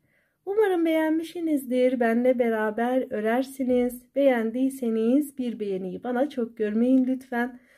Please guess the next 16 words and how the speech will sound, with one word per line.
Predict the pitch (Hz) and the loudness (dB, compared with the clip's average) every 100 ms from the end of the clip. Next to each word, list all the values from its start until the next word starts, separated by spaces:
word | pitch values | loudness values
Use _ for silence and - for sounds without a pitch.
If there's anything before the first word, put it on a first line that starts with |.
| _ _ | _ _
Kanalıma | - 349 349 330 294 | -8 -2 0 4 4
abone | 262 254 240 226 | 4 4 2 0
olmak | 220 214 196 196 | 0 0 -2 -6
tamamen | - 226 247 247 226 202 - | -6 -4 -2 0 -2 -4 -6
ücretsizdir. | 240 220 240 254 - 262 233 226 254 254 _ _ _ | -8 -2 0 0 -2 -8 -4 2 2 0 _ _ _
Hepinizden | - 359 277 240 220 220 196 208 | -14 -8 -4 -4 -4 -4 -4 -2
desteklerinizi | 233 - 247 240 - 214 202 208 196 196 | -4 -4 -8 -8 -6 -4 -4 -6 -6 0
bekliyorum | 269 269 262 269 254 | 0 0 2 4 4
arkadaşlar. | 240 233 240 226 226 240 240 247 | 0 -2 -2 -4 -4 -4 -2 -2
Güzel | 233 220 240 247 233 | -4 0 2 2 0
güzel | 214 202 220 240 226 | -4 0 0 0 0
modellerimizi, | 226 220 214 208 214 208 214 208 220 208 | 2 2 0 0 -2 -2 -4 -4 -4 -2
videolarımızı | 226 214 208 202 196 202 202 - 294 302 _ _ _ _ - | -4 -4 -6 -8 -8 -10 -6 -2 -2 -2 _ _ _ _ -4
yükleyelim. | 277 277 - 214 202 247 359 - _ _ | -2 -2 -6 -4 0 0 -2 -8 _ _
Hangi | _ 349 415 370 330 | _ -6 -4 -4 -6
tarz | - 311 330 - | -2 -2 -2 -6